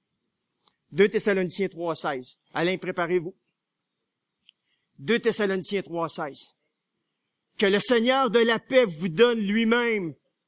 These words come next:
la paix en tout temps et de toute manière.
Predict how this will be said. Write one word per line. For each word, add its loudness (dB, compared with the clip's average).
la 0
paix 4
en 2
tout 0
temps 2
et -2
de 2
toute -2
manière. -2